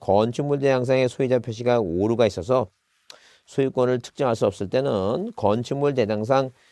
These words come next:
소유자 표시를 정정 등록해서 대장상의 소유자를 특정한 후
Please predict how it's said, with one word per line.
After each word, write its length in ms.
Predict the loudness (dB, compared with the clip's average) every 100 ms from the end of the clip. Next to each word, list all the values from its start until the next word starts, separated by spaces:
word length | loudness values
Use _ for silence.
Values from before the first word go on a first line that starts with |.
| _
소유자 400 | -8 0 4 4
표시를 500 | 2 0 0 0 0
정정 720 | -2 -4 -2 -2 0 2 0
등록해서 920 | -2 -4 -2 -2 -2 -2 0 -2 -4 -8 _ _ _ _ -2
대장상의 680 | 2 4 4 2 2 2 2
소유자를 500 | 2 4 4 2 -2
특정한 540 | -8 -2 2 4 4
후 580 | 2 2 2 2 2